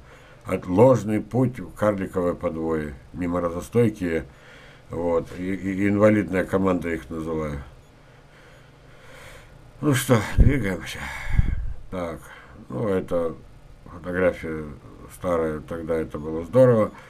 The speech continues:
А, вспомнил. Интересно, что, посмотрите, ну, яблочки как яблочки. Даже не самые красивые, не самые крупные. Конечно, вкусные, но они ещё, правда, чуть-чуть не дозрели. А интересно, когда я в Новом Русском,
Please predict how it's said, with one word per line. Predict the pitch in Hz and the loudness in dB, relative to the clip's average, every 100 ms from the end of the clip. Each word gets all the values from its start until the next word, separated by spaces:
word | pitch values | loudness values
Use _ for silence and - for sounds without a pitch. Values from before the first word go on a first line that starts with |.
| - | -8
А, | - 120 95 - | 2 2 2 -4
вспомнил. | - 104 95 90 87 | -10 -6 -4 -6 -8
Интересно, | 95 90 131 127 - 107 | -8 -4 -2 -2 -2 -6
что, | - 87 | -4 -6
посмотрите, | - 107 123 117 92 78 82 | -4 -6 -2 -2 -2 -6 -10
ну, | 101 147 147 143 | -6 -4 -2 2
яблочки | 151 156 135 - 95 | 4 4 2 -2 -6
как | 82 80 | -8 -2
яблочки. | 95 90 90 - 80 - - - - - - - - - - - - - - - - | -2 -2 -4 -10 -14 -14 -20 -20 -20 -20 -20 -20 -20 -20 -20 -20 -20 -20 -20 -20 -8
Даже | 76 95 92 | 0 0 0
не | 92 | -2
самые | 101 92 87 | 0 2 0
красивые, | 85 90 - 113 95 | 0 -6 -2 -2 -2
не | 85 | -4
самые | 82 87 82 80 | -4 -4 -4 -6
крупные. | 92 80 82 80 | -4 -6 -6 0
Конечно, | 123 120 95 | 2 2 0
вкусные, | 85 - - 76 71 | -8 -8 -10 -10 -8
но | 123 117 | -2 0
они | 107 | 2
ещё, | 92 95 | 0 -4
правда, | - 95 85 85 | -2 -2 -2 -6
чуть-чуть | - - 95 - | -8 -10 -10 -6
не | 101 | -4
дозрели. | 117 131 139 120 - - - - - - - | -2 0 0 0 -2 -10 -20 -20 -20 -20 -6
А | 90 | -4
интересно, | 92 123 127 110 | 2 2 2 0
когда | 98 110 113 | 0 2 4
я | 110 | 4
в | |
Новом | 113 113 113 | 4 4 4
Русском, | 139 131 95 82 | 2 2 -2 -2